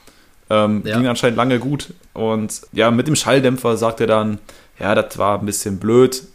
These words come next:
Speaker 1: aber, ja, M lässt sich davon nicht groß beeinflussen, der ist halt ganz beim Waffenmeister.
Speaker 2: Ja.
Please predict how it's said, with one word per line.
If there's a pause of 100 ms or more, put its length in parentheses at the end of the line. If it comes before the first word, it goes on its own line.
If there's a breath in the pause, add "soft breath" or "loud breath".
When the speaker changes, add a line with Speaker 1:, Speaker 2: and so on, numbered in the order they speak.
Speaker 1:
aber, (540)
ja, (460 loud breath)
M
lässt
sich
davon
nicht
groß
beeinflussen,
der
ist
halt
ganz
beim
Waffenmeister.
Speaker 2:
Ja.